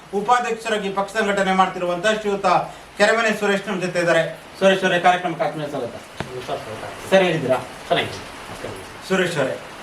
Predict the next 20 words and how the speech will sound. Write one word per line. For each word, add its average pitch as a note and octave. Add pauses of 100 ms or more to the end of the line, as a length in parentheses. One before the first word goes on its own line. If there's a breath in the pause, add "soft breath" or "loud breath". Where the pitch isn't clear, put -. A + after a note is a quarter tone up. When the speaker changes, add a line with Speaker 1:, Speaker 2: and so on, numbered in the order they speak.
(120)
Speaker 1:
ಏನು F#3
ಪ್ರಸ್ತುತ F3+
ನೀವು F3+
ಕೊಪ್ಪ F3+
ತಾಲೂಕು F3+
ಬಿ D3+
ಜೆ D3+
ಪಿ D3
ಮಂಡಲದ C3+ (320)
ಉಪಾಧ್ಯಕ್ಷರಾಗಿ F#3+
ಈಗ D3+
ಪಕ್ಷ -
ಸಂಘಟನೆ E3+
ಮಾಡ್ತಿರೋದು, D3+ (240 loud breath)
ಇತ್ತೀಚೆಗಷ್ಟೇ F#3
ಹೊಸ D#3
ಜವಾಬ್ದಾರಿ D3+
ಕೂಡ C#3+
ಬಂದಿರೋದು, B2
ಹೇಗಿದೆ G3